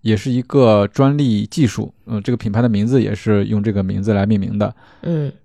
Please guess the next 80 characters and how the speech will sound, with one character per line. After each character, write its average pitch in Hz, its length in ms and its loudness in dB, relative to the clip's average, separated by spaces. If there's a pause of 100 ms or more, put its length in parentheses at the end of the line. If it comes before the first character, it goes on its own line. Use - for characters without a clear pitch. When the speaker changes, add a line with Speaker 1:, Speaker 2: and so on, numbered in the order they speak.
(220)
Speaker 1:
它 - 80 0
其 160 220 0
实 160 100 0
是 147 320 0
直 120 240 -4
接 151 140 2
作 160 160 0
用 151 160 -2
在 143 180 2
细 - 160 -6
胞 143 140 2
内 151 100 -2
的 127 140 2
线 170 240 -4
粒 180 100 0
体 - 300 -10
当 - 160 -2
中 101 160 -6
的， 107 160 -10 (160)
Speaker 2:
嗯。 160 340 -2
Speaker 1:
对 139 120 -4
吧？ 101 120 -2 (240)
Speaker 2:
对。 151 140 0
Speaker 1:
嗯， 139 160 0
这 143 80 0
个 143 60 2
线 175 180 2
粒 165 80 0
体 131 160 0
的 101 80 2
重 131 220 0
要 120 100 6
性， 110 320 0
其 110 160 -6
实 117 240 2 (300)
我 110 100 0
觉 104 160 0
得 117 100 4
大 117 140 0
家 117 240 2
通 123 160 -6
过 117 100 4
我 101 80 2
们， 101 320 2 (360)
呃， - 160 0
之 127 120 -8
前 123 140 2
的 123 80 4
一 - 20 2
些 117 140 2
节 107 160 -2
目 104 80 0
都 113 100 0
知 113 160 -4
道， 113 140 4
对 107 160 -2
于 107 140 0
跑 113 200 -2
者 110 80 -2
的 98 60 2
一 98 80 -2
个 104 80 -2
重 127 160 0
要 104 140 4
性。 101 200 -6 (360)
相 127 120 0
当 127 100 4
于 131 80 2
线 147 240 -2
粒 139 120 0
体 104 240 -4
是 107 420 2
细 113 160 -8
胞 120 240 4
的 110 100 2
一 101 120 -2
个 113 180 2
发 123 160 -2
电 127 160 0
站， 131 180 2